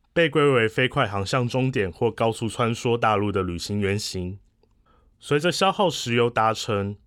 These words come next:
我们也燃烧地层中的共享死亡命运。我曾在罗伯·弗莱厄迪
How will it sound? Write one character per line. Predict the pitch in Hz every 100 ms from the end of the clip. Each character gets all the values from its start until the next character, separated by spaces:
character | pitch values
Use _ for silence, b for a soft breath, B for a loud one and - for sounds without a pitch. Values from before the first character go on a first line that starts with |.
| _ _ _ _ -
我 | 113
们 | 110
也 | 107 101
燃 | 101 104
烧 | 131 127
地 | 151
层 | 135 113 104
中 | 117 113 113
的 |
共 | 101 117
享 | 101 98
死 | 95 -
亡 | 95 90
命 | 95 107
运。 | 101 98 90 92 _ _ _ _ _ _ _ _ _ _ _ -
我 | 131
曾 | - 139
在 | 175 160
罗 | 131 120
伯· | 120 120 117 117
弗 | 127
莱 | 120 123
厄 | 147 135
迪 | - 98 101